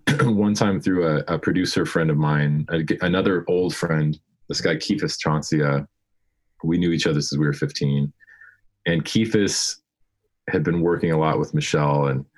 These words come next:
I came over to Keefus's place to, to work on something.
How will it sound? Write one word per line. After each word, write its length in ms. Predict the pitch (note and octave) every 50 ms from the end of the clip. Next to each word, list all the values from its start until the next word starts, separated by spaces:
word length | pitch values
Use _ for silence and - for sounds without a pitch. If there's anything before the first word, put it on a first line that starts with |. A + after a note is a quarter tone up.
| - - - - _ _ _ _ _ _ _ _ _ _ _ _ _ _ _ _ _
I 160 | - F2 G2 G2+
came 300 | G#2 - A#2+ A2+ A2 G#2
over 200 | G2+ G2+ G2 F#2
to 100 | E2 D2+
Keefus's 540 | - - A2 G#2+ G#2+ G2+ E2 D#2 D#2+ D2
place 400 | - - - E2 D#2+ D#2 D2+ - -
to, 320 | - E2 D#2 D2+ D2 C#2+ C#2+
to 180 | - - E2+
work 320 | D#2 D#2+ E2 E2+ D#2+ - E2+
on 340 | D#2+ D#2+ D#2 D2 D2 D2
something. 760 | C#2+ - - F#2 F2+ - - - D#2 D2 D2 C#2+ C#2+ D2 D2+